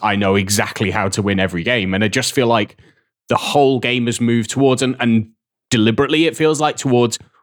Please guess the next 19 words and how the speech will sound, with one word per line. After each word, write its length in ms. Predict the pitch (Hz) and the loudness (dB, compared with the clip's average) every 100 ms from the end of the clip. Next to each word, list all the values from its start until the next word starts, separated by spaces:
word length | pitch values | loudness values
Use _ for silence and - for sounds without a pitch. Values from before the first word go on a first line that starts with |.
| _ | _
winning 420 | 110 156 156 139 | 0 2 2 0
is 200 | 131 120 | 0 0
the 120 | 127 123 | 0 0
ultimate 460 | 123 - 120 110 | 0 -2 -2 -2
thing 300 | - 123 110 | 0 0 0
rather 260 | 107 110 113 | 2 2 2
than 360 | 104 104 104 101 _ _ - | 2 0 0 -4 _ _ -10
having 360 | - 120 123 117 | -4 -2 -2 -2
fun 500 | - - 113 165 185 - | -4 0 2 2 -2 -2
and 420 | 139 160 156 - | 0 0 -2 -6
trying 420 | - 139 170 208 | -4 0 0 0
to 160 | 190 208 | 0 0
win. 320 | 202 214 247 _ _ _ | 2 2 0 _ _ _
And 160 | 135 143 | -2 0
so 420 | 151 147 139 131 - _ _ | 2 2 2 0 -6 _ _
now 200 | 143 151 | -2 -2
it's 160 | 139 - | -2 -4
about, 280 | 127 113 107 | -2 -2 -2
like, 240 | 110 | -2